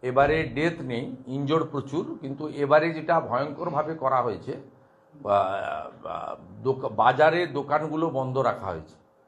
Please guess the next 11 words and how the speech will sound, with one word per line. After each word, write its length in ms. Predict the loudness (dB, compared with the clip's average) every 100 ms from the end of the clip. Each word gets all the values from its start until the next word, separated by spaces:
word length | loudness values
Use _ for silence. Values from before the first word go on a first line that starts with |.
| _ _ _ _ _ _ _
ভারতীয় 380 | 0 0 -2 -2
জনতা 320 | -2 2 2
পার্টির 280 | 2 0 -6
সমর্থক 540 | -8 -4 -4 2 2
বা 200 | 4 2
যে 260 | 2 -2 -2
বুথে 500 | -4 -6 -2 -2 -2
ভোট 260 | -4 -6 -4 2
পায়নি, 560 | 2 2 -2 -6 -10 -16 _ _ _ _
সেই 200 | -10 -6
বুথে, 560 | -6 -8 -2 0 0